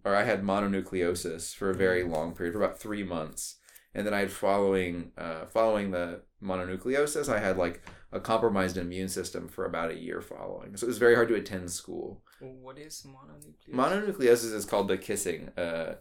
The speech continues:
Speaker 1: disease. It's a,
Speaker 2: Mm.
Speaker 1: it's a bacterial infection, I, I believe, uh, uh, or, sorry, a virus, um, that,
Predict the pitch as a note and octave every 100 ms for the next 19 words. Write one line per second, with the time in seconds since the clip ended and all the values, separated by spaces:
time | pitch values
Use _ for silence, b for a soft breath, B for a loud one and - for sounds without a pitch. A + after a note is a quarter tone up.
0 | - G2 F#2+ F2 D#2+ E2+ F2 - F2+ E2
1 | - - A#2+ A#2+ A#2 A2+ G#2+ G#2 - C3
2 | B2 A2+ G#2+ G2+ G2 F#2 - F#2 E2+ -
3 | F2+ F2 F2+ F2+ F2 E2+ E2+ - - -
4 | G1+ - - - - F2+ E2+ F2 A#2+ A#2
5 | - F#2+ F2 F2 F2+ D2+ - - - B
6 | B B - F#2 F#2+ F2+ F2+ E2 D#2 D#2+
7 | _ _ _ _ _ G2 G#2+ G2 F#2